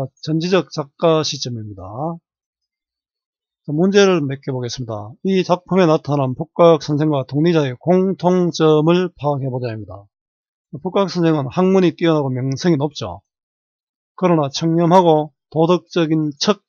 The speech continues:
하는 인물입니다. 저하고 비슷하네요. 동리자는 수절 과부로 청-, 청송받는 인물인데요. 절개를 지키는 척 하는 인물입니다. 자, 공통점은 어떻습니까?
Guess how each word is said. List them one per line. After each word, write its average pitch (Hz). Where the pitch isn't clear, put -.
하는 160
인물입니다. 110
저하고 180
비슷하네요. 123
동리자는 165
수절 180
과부로 151
청-, 185
청송받는 147
인물인데요. 127
절개를 190
지키는 156
척 -
하는 165
인물입니다. 113
자, 165
공통점은 180
어떻습니까? 123